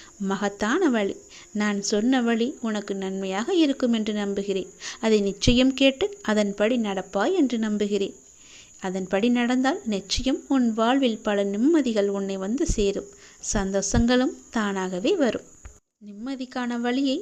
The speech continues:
நான் காமித்து விட்டேன். அந்த வழியில் போவதும் போவாமல் இருப்பதும் உன்னுடைய கையில்தான் இருக்கிறது, உன்னுடைய மனதில்தான் இருக்கிறது. எப்படி போக வேண்டுமோ போய்க்கொள்.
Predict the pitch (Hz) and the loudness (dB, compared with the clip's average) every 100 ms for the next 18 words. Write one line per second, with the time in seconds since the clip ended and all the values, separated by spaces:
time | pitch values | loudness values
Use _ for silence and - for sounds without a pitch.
0 | - 220 202 226 427 339 294 262 - 226 | -4 -4 0 0 0 2 2 2 2 0
1 | 220 214 196 - - - - 214 208 202 | 0 0 -2 -4 -18 -18 -4 0 2 2
2 | 196 226 247 233 - 202 214 277 349 - | 4 4 4 0 2 2 6 6 4 0
3 | - - - 196 202 214 240 415 339 285 | -8 -8 2 4 6 4 4 4 6 4
4 | 277 285 269 320 - - 254 427 294 233 | 4 4 4 0 -6 -2 2 6 6 6
5 | 208 208 202 196 196 202 196 190 185 190 | 2 2 2 0 -2 -2 -2 -2 -2 -2
6 | 185 180 - - - - - 208 233 247 | -4 -6 -14 -20 -20 -14 -4 0 2 4
7 | 233 208 196 190 190 202 208 349 415 247 | 4 2 -2 -4 -2 -2 0 2 4 2
8 | 196 202 196 196 - - - - - 190 | 0 -4 -4 -6 -12 -20 -20 -12 -4 -4
9 | 185 214 214 220 220 226 226 233 247 254 | 0 0 2 2 2 4 4 4 4 2
10 | 392 - - 339 277 - 190 | 0 -6 2 2 2 0 -4